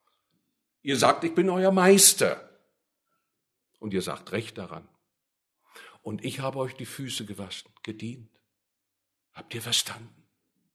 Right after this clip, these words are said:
Dienen ist wahre Stärke und wahre Größe. Solches tut ihr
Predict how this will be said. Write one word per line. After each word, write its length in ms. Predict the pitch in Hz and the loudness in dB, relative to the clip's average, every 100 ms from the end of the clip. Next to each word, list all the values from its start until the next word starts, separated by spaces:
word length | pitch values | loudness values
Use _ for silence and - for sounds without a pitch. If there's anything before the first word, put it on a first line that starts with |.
| _ _ _ _ _ _ _ _ _ _ _ _ _ _ _ _ _ _ - - - _ | _ _ _ _ _ _ _ _ _ _ _ _ _ _ _ _ _ _ -20 -20 -20 _
Dienen 520 | 110 170 214 240 190 | 2 8 10 10 10
ist 260 | 170 170 117 | 10 8 8
wahre 360 | 147 208 175 170 | 8 10 8 6
Stärke 960 | - - 143 165 196 196 165 135 - - - - | 6 8 8 8 6 6 6 6 4 -8 -8 2
und 200 | 147 - | 2 6
wahre 260 | 135 139 | 6 6
Größe. 640 | 127 123 139 170 - 123 - - _ _ _ | 0 2 4 4 2 0 -6 -16 _ _ _
Solches 560 | - 151 190 - 170 - | 2 6 6 6 2 4
tut 280 | 170 170 | 2 2
ihr 520 | 165 151 147 - - | 2 4 4 0 -18